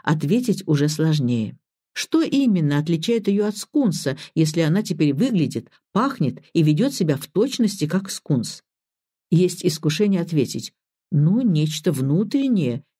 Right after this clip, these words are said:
гены, химические вещества, что-то в этом роде". Тут-то вы и чувствуете себя как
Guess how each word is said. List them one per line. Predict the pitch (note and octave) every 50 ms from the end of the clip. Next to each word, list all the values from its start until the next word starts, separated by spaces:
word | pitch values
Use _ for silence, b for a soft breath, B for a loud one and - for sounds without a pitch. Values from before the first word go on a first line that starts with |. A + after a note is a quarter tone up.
| -
гены, | - D#3+ B2+ B2 C3+ D3+ F3 F#3 F#3+ F#3 F3 D#3+
химические | - - E3+ G3 B3 B3 - E3 - - - C#3 B2+
вещества, | A#2+ A#2+ B2 - A#2+ A#2 - - - - A2+ B2 D#3 F3+ G3 G3+ B B B B _ -
что-то | - - - - - - E3
в | D3+ D3
этом | D3 E3+ F3+ G3
роде". | A3+ C#4 D4+ C4 - - A2 F#2 - - _ _ _ _ _ _ _ _ _ _ _ _ _
Тут-то | - B3+ C#4 - - - A#3+ G#3
вы | G3 A3+ -
и | - G#3+ G3 -
чувствуете | - - B3 B3 B3 - D#3+ D3+ D3 C#3+ - D3
себя | C#3+ - D3+ C3+ E3+ F#3 F#3+
как | F#3+ E3+ D#3 D#3 D3+